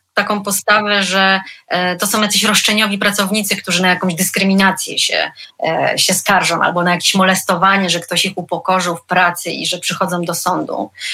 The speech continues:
E, ale to się dość szybko zmieniło i, e, naprawdę fantastycznych wyroków, gdzie sędziowie, e, dokonują dogłębnej analizy, powołują szeroko orzecznictwo Trybunału w Strasburgu,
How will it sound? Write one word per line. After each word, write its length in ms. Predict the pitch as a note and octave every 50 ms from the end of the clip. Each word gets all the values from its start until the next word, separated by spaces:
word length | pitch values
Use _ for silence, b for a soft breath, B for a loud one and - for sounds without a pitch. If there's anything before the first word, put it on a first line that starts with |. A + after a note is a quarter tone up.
| B B B B B -
E, 440 | F#3 F#3+ F#3+ F#3+ F#3+ F#3+ F#3+ F#3+ - -
ale 160 | - G3+ A#3+
to 80 | B3 F4+
się 160 | - - - G#4 F4+ E4+
dość 180 | F#4 D4+ -
szybko 440 | - - - E4+ D4+ - - D4+ D4
zmieniło 720 | C4 C4+ C4 A#3 G#3+ G#3+ B3+ C#4 B3 F#3+ D#3 - - - - -
i, 340 | - G3 G3 G3+ G3+ G#3 G#3 G#3 B B B B B
e, 260 | - G3+ G3 G3 G3+
naprawdę 840 | - G3+ G3 G3 G3+ B3 C4 B3+ B3 A3 A#3 A3+ A3+ A3+ A3 A3 - - - - _ _ -
fantastycznych 760 | - A#3+ A#3+ B3+ C#4+ C4+ C4 - - B3+ - - A#3 G#3 G3+
wyroków, 680 | F#3 G3+ G3+ G3+ F#3 - - - - - - - - - _
gdzie 680 | B3+ F#3+ - F3+ E3+ - G3+ G3+ G3+ G3+ G3+ G3+ G3+ G3 G3
sędziowie, 800 | - G#3+ G#3 F#3+ G#3+ A3+ A3 G#3 G#3+ G#3+ G#3+ G3+ G3 - - -
e, 160 | F#3+ F#3+ F#3
dokonują 680 | F#3 G3 G3+ - G#3 G3+ G#3 G#3 G#3 G3+ G3+ G3+ - - - -
dogłębnej 760 | F#3+ A3+ A3+ A3 A3 A#3 B3 B3 B3 A#3+ A3 A#3 A3+ A3+ -
analizy, 580 | - G#3 G#3+ G#3 G3+ G#3 A3 G3+ F#3 E3+ - - - - - B B B B B B
powołują 600 | - G3+ G3 G#3+ A3 A3+ A3+ A#3 A#3 A#3 A3+ A3+
szeroko 720 | G#3+ - - A#3 A3+ A#3 A#3+ B3 A#3+ - - - - -
orzecznictwo 540 | - F#3+ G3+ G3 G3+ - G#3+ G3 - - G#3+
Trybunału 600 | G3+ G#3 G#3 G3 G3+ G#3 G3+ G3+ G3+ G3+ G3+ G3+
w 60 | G3+
Strasburgu, 840 | - - G3+ G3 F#3+ F3+ F3 F#3+ G3 F3+ F3 F3 - - - - -